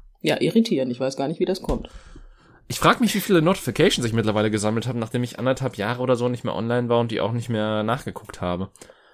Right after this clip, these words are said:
Speaker 1: Ich weiß nicht. Das kann ich dir nicht sagen, aber ich befürchte, ein paar. <laughs> Ein paar werden's sein.
Speaker 2: Aber ich, ich glaube tatsächlich nicht, dass mir jemand geschrieben hat, weil ansonsten hätte man mich ja auch anderweitig erreichen können.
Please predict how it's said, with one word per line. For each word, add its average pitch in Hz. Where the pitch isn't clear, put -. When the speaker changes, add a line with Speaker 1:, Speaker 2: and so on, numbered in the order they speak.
Speaker 1:
Ich -
weiß 139
nicht. 160
Das -
kann -
ich -
dir 160
nicht 151
sagen, 160
aber 156
ich -
befürchte, 175
ein 170
paar. 160
<laughs> -
Ein 156
paar 190
werden's 185
sein. 170
Speaker 2:
Aber 139
ich, -
ich -
glaube 135
tatsächlich 156
nicht, 147
dass 131
mir 127
jemand 120
geschrieben 107
hat, 202
weil 101
ansonsten 104
hätte 101
man 104
mich 104
ja 95
auch 90
anderweitig 117
erreichen 123
können. 151